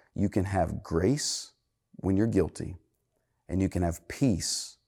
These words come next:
when you're ashamed. See, the Bible also tells us that the gospel is not just an anesthetic that takes away our pain. It's also an antibiotic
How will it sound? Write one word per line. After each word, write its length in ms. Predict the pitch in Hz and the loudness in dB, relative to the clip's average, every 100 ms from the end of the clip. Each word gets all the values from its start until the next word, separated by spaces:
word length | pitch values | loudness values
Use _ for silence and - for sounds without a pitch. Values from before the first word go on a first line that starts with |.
| _ _ _ _ _ - | _ _ _ _ _ -4
when 160 | 92 | -2
you're 140 | 82 82 | 0 -2
ashamed. 540 | - 90 78 - - _ _ _ _ _ - | -2 -2 -2 -6 -12 _ _ _ _ _ -4
See, 120 | - | 4
the 100 | 110 | 8
Bible 320 | 110 139 135 | 10 10 10
also 340 | 120 117 113 98 | 8 6 6 -2
tells 400 | - 117 107 82 | 2 4 4 2
us 220 | 87 - | -4 -4
that 180 | - 90 | -4 -2
the 100 | 90 | 2
gospel 560 | 104 123 151 - 98 | 4 4 2 0 0
is 120 | 90 92 | 0 0
not 360 | 104 139 175 | 2 2 0
just 380 | - 78 - - 92 | -4 -4 -4 -6 -2
an 120 | 92 | 0
anesthetic 840 | 98 87 - - 110 90 - - _ | 0 0 -2 2 2 2 -6 -18 _
that 180 | 85 82 | -6 -2
takes 240 | 110 90 | -2 -2
away 180 | 90 82 | 0 0
our 120 | 80 | -2
pain. 420 | 80 95 82 120 147 _ _ _ _ _ _ _ - | -4 -4 -2 -4 -8 _ _ _ _ _ _ _ -2
It's 180 | 101 - | -2 0
also 480 | - 135 180 - 92 | 6 6 6 2 0
an 120 | 92 - | 0 -2
antibiotic 1000 | 104 95 90 90 90 104 87 - - | 0 0 0 0 4 4 4 0 -14